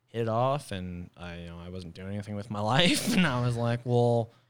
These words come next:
I wouldn't mind getting the hell out of Kingman," like, and so my dad at, at the time, he was kind of, he was in a rough spot, he was trying to keep it together, just trying to, you know, and so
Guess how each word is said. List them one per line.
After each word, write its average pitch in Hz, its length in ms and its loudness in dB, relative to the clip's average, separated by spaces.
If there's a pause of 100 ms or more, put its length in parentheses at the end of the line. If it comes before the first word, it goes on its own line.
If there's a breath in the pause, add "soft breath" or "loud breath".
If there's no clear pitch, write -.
(100)
I 107 60 -6
wouldn't 160 180 2
mind 139 200 2
getting 117 120 -4
the 123 60 -4
hell 139 140 0
out 131 80 0
of 120 80 -6
Kingman," 135 480 0
like, 101 280 -4
and 98 180 -6
so 98 320 -4
my 101 160 -4
dad 113 280 -2
at, - 160 -8
at 98 140 -10
the 104 60 -14
time, 98 460 -8 (260)
he 95 80 -20
was 95 140 -20
kind 98 200 -10
of, 95 180 -10
he 135 100 -6
was 135 80 -2
in 123 80 0
a 117 40 0
rough 113 180 0
spot, 107 280 -2
he 104 60 -6
was 104 100 -6
trying 113 200 -4
to 107 40 -4
keep - 240 -8
it - 60 -20
together, 98 560 -6
just - 260 -12 (720 loud breath)
trying 170 180 -2
to, 147 60 -4 (160)
you 135 140 -2
know, 117 200 2
and 113 120 0
so 107 480 0